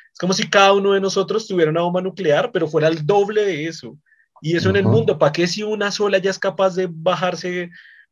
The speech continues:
Speaker 1: no sé, una ciudad gigantesca? ¿Para qué sesenta mil, güey? ¿Para se-, des-, destruir sesenta mil ciudades o cinco mil ciudades, seis mil ciudades? O sea, para matarnos, es para matarnos a todos.
Speaker 2: Ujú.
Speaker 1: Eh, ninguna nación ni hombre alguno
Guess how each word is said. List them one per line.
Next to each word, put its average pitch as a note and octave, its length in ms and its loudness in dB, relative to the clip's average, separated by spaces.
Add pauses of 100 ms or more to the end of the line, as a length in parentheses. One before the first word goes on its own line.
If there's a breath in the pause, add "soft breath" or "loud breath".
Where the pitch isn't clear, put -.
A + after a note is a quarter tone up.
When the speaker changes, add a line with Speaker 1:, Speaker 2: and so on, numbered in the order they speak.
Speaker 1:
no D#3+ 400 0
sé, F#3 200 0
una D#3+ 180 -2
ciudad F3+ 300 0
gigantesca? D#3+ 840 -6 (220 loud breath)
¿Para D3+ 220 2
qué D3+ 120 -2
sesenta F3+ 520 -2
mil, E3 240 -4
güey? D3+ 160 -2
¿Para C3+ 160 -2
se-, D3+ 100 -8
des-, C3+ 220 -12 (120)
destruir D3 640 -4
sesenta E3+ 380 -6
mil E3+ 220 -6
ciudades D#3 580 -2
o D3 100 -4
cinco D3 360 -6
mil B2 160 -10
ciudades, D#3 420 0
seis C#3+ 220 -8
mil A#2+ 120 -14
ciudades? D#3 280 -2
O D#3 40 -2
sea, A#2+ 160 -6 (280 loud breath)
para C#3 160 -2
matarnos, E3 640 0
es C#3+ 100 -14
para E3+ 160 -2
matarnos E3+ 420 -6
a D3+ 120 -8
todos. D3 360 -10 (800 loud breath)
Speaker 2:
Ujú. G#2 440 -6 (340)
Speaker 1:
Eh, D#3+ 400 0
ninguna F3 380 0
nación G3 340 -2
ni G3 100 -4
hombre G3+ 440 -2
alguno F3 640 -4